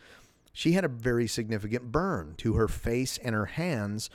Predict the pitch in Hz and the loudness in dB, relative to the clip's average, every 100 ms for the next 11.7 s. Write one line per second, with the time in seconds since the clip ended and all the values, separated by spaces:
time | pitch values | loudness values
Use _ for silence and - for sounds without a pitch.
0 | - - _ 113 113 107 - 101 117 113 | -18 -20 _ -2 0 0 -4 -4 0 2
1 | 110 - 202 123 - 120 107 - 117 104 | 2 2 -2 -4 -6 -2 -2 0 0 0
2 | 92 120 113 107 98 98 117 101 104 - | -2 -2 2 2 2 2 2 2 -4 -6
3 | - 135 - - 117 131 190 285 - - | -4 -4 -4 -2 0 0 -2 -8 -14 -20
4 | - _ 120 117 113 110 104 120 - 123 | -20 _ -2 0 0 -2 -4 -6 -4 0
5 | 131 143 143 143 143 131 135 139 139 143 | 0 0 -2 0 0 -2 -2 0 2 0
6 | - 120 117 131 127 - 135 139 139 123 | 0 -2 0 0 -2 -2 -2 -2 -2 -4
7 | - 113 - 110 101 117 110 104 107 104 | -6 -6 -4 -6 -2 -2 0 -2 -4 -4
8 | 107 113 - 117 104 - 131 160 156 160 | -2 -4 -6 -8 -8 -4 -2 -2 -2 -6
9 | 151 156 165 - - - - _ 123 - | -2 -2 -2 -6 -14 -20 -20 _ -4 -2
10 | 110 98 98 95 113 104 95 113 101 107 | -4 -2 -2 -2 -2 -4 -4 -6 -2 -2
11 | 98 101 95 - 107 92 | 0 -4 -6 -6 -6 -6